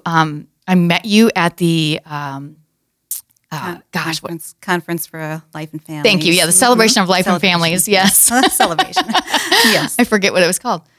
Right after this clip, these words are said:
Speaker 1: This was just a couple weeks ago. Uh, Sandy stopped me and told me about her apostolate, and, uh, I thought, you know, we need to get her on Catholic Views 'cause, um,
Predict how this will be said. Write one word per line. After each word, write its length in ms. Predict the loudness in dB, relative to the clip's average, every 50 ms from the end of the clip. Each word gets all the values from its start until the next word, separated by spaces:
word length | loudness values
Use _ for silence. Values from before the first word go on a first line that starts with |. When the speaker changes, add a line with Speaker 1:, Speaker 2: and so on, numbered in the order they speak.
| _ _
Speaker 1:
This 120 | -10 -8 -6
was 100 | -4 -2
just 160 | 0 0 0
a 40 | 0
couple 240 | -2 -2 2 2 4
weeks 220 | 4 4 4 2
ago. 380 | 2 2 0 0 0 -2 -2 -6 -10 _ _ _ _ _ _ -2
Uh, 140 | 0 2 2
Sandy 400 | 4 4 4 4 6 6 6 6
stopped 580 | 6 6 4 4 4 4 4 4 2 0 2
me 340 | 2 4 4 4 4 2 0 0
and 280 | 0 2 2 0 0
told 280 | -4 -8 -2 0 4 4
me 100 | 4 4
about 240 | 4 2 0 0 -2
her 180 | 0 0 0
apostolate, 760 | 0 0 -4 -8 -6 -4 0 0 2 2 4 2 2 0 -4 -10 -6 -4
and, 520 | -2 0 0 0 0 -2 -6 -8 -12 -14 -16 -18 -12
uh, 260 | -8 -6 -6 -6 -6 -10
I 60 | -16
thought, 240 | _ -18 -18 -16 -16
you 80 | -8 -4
know, 180 | -2 -2 -2
we 100 | -2 -4
need 140 | -4 -6 -6 -6
to 60 | -6
get 140 | -6 -6 -6
her 140 | -6 -10 -12
on 80 | -12
Catholic 340 | -12 -12 -14 -14 -14 -16 -18
Views 400 | _ -6 0 2 4 4 4 2
'cause, 340 | 0 -2 -2 0 0 0 0 -2 _ _ _ _ _ _ _ _ _ _ _ _ _ 0
um, 260 | 2 4 4 4 2